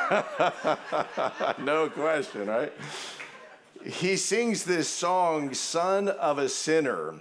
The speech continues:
And here's some of the lyrics. He said, "I never get lonely.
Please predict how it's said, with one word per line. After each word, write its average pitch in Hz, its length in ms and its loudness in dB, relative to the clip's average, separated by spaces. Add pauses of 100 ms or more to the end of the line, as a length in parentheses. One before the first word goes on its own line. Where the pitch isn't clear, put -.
(140)
And 117 160 -4
here's 143 300 -2
some 143 180 0
of 123 60 2
the 117 60 2
lyrics. 107 720 0 (680)
He 127 80 -4
said, 165 180 2
"I 165 40 4
never 190 240 4
get 185 180 6
lonely. 175 400 0